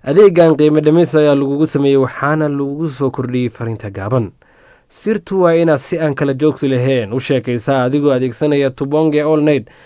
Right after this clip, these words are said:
Garaac xidig shan afar afar afar gees si aad u hesho boqol daqiiqo iyo fariinta gaaban aad kula xiriirayso dhammaan shirkadaha isgaarsiinta iyo wicitaanka macaamiisha Airtel oo bilaash ah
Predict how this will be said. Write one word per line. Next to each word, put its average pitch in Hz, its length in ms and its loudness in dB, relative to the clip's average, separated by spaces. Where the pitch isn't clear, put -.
Garaac 135 360 0
xidig 131 360 -4
shan 151 300 0
afar 143 280 2
afar 139 420 2
afar 135 200 -4
gees 139 320 0
si - 160 -4
aad 160 120 0
u 160 100 4
hesho 135 240 0
boqol 139 280 -2
daqiiqo 123 400 -2
iyo 139 100 -2
fariinta 135 380 -2
gaaban 131 360 -2
aad 131 160 -4
kula 151 200 -2
xiriirayso 131 440 -2
dhammaan 131 340 -2
shirkadaha 131 600 -4
isgaarsiinta 131 800 -2
iyo 123 200 -4
wicitaanka 127 440 -2
macaamiisha 131 560 -2
Airtel 117 360 -4
oo 139 120 -2
bilaash 147 400 2
ah 113 120 -6